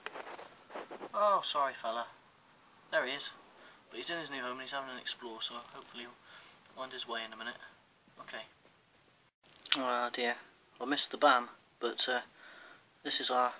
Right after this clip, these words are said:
Haitian brown bird eater, Gordon, who we rehoused. We put him in, hold on, let me just pull back, put him in here, and, uh, he's built this kind of redoubt for himself in that log that we left there for him.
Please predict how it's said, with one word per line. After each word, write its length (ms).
Haitian 360
brown 280
bird 220
eater, 320
Gordon, 420
who 220
we 160
rehoused. 440
We 80
put 200
him 100
in, 140
hold 140
on, 120
let 80
me 60
just 220
pull 140
back, 320
put 140
him 80
in 100
here, 320
and, 300
uh, 240
he's 140
built 360
this 180
kind 200
of 120
redoubt 460
for 140
himself 500
in 140
that 240
log 260
that 140
we 80
left 360
there 160
for 260
him. 100